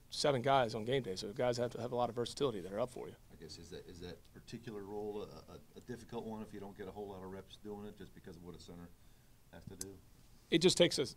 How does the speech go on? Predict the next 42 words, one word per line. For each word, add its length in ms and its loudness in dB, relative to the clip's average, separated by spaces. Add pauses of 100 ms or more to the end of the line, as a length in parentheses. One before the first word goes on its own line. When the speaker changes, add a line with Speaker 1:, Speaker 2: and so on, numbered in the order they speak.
Speaker 1:
the, 240 0
the 100 -2
right 240 4
guy 240 4
to 60 -2
have 300 -2
to 100 -8
do 200 2
it. 80 -8 (200)
You 80 -12
know, 260 -12
uh, 220 -10 (580)
you 20 -20
know, 60 -10
Schwenke 320 -2
did 120 0
that 120 0
role 140 2
for 160 0
us 80 0
for 160 -2
a 40 -4
few 140 -4
years, 400 -2
and, 100 -10 (200)
and 200 -8 (460)
you 80 -4
got 100 -2
guys 220 2
that 80 -4
can 120 -8
go 200 -2
inside 360 0
and 120 -8
play, 300 -2 (280)
play 140 -2
either 160 -4
both 260 -4
guards 280 -4
or 40 -16
center. 360 -8 (600)
Uh, 220 -6